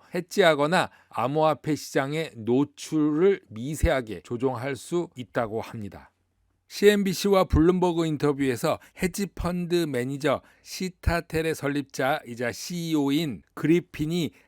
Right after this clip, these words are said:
디지털 자산에 대한 입장을 바꾸고 크립토커런시는 지난 십오 년 동안 금융 분야의 위대한 이야기 중에 하나였다며 그동안 반대론자 캠프에 있었다라고 말하면서 오늘날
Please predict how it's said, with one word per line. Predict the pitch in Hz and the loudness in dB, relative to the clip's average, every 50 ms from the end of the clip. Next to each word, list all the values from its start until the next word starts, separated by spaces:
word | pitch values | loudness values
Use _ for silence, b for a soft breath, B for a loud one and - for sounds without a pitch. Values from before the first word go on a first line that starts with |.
| b _ _ | b _ _
디지털 | - - 160 175 170 - 185 196 190 180 | -4 -2 -2 -2 -2 2 4 4 4 4
자산에 | - - 110 - - 156 170 170 160 151 | 0 -4 -6 -2 -2 -2 0 0 -2 0
대한 | 139 143 139 139 151 156 135 | 0 0 0 0 -2 -4 -8
입장을 | - 113 110 98 _ _ - 151 147 143 139 139 139 139 | -10 -10 -10 -10 _ _ -2 0 0 2 0 -2 -4 -4
바꾸고 | 131 - - - - _ - 120 117 110 - - 139 b b b b b b | -6 -6 -10 -14 -14 _ -12 -12 -8 -2 2 2 2 b b b b b b
크립토커런시는 | - - 185 185 - - 180 - - 175 190 185 180 - - 170 180 185 180 135 101 | 0 0 0 0 2 -2 -4 2 4 4 4 4 4 0 0 0 0 0 -2 -2 -4
지난 | - - 139 139 135 143 151 151 | -6 -6 -4 -2 -2 -2 -2 -4
십오 | - - - 202 180 226 202 196 | -8 -8 -8 -4 2 2 2 2
년 | 190 190 185 175 139 - | 2 0 -2 -4 -2 -2
동안 | 151 143 147 151 139 113 | -2 -2 0 -2 -2 -2
금융 | - 135 147 151 160 160 165 160 160 135 | -4 -6 -6 -4 -4 -6 -6 -6 -6 -6
분야의 | - 120 131 131 123 123 143 151 123 92 90 95 | -6 -4 -2 0 0 0 0 0 -2 -4 -6 -8
위대한 | 104 117 110 147 143 143 147 151 147 127 - | -10 -4 0 2 4 4 4 2 0 -4 -10
이야기 | - 120 123 135 135 139 135 117 120 127 123 | -6 -2 0 0 2 0 -2 -4 -6 -8 -8
중에 | - - - 117 117 120 117 | -8 -12 -10 -8 -8 -8 -8
하나였다며 | 98 - - 151 143 143 143 135 113 107 - 117 110 117 131 123 b b b b b b _ | -10 -10 -12 -10 -8 -6 -6 -6 -6 -6 -8 -8 -8 -8 -8 -10 b b b b b b _
그동안 | - 160 156 180 165 151 147 170 170 b b b b b _ _ | -2 2 2 4 4 4 2 2 0 b b b b b _ _
반대론자 | - - 120 135 143 156 160 156 160 165 156 156 151 151 143 135 143 135 131 _ | -8 -6 -4 -4 -4 -4 0 2 2 2 2 2 0 -2 -2 -2 -2 -2 -4 _
캠프에 | - - 165 165 156 - - - - 156 151 147 | -12 -12 -10 -10 -12 -10 -8 -6 -4 -2 -2 -4
있었다라고 | 135 110 101 - - - 123 - _ 120 101 90 - - - _ _ - 113 117 117 131 | -4 -6 -8 -8 -8 -8 -10 -6 _ -4 -4 -4 -6 -12 -20 _ _ -6 -6 -4 -4 -2
말하면서 | 123 117 110 110 110 110 117 110 98 131 | -2 -2 -2 -2 -4 -6 -8 -8 -8 -8
오늘날 | 127 107 113 127 135 139 139 143 147 135 | -6 -4 -4 -4 -4 -4 -2 -2 -2 -2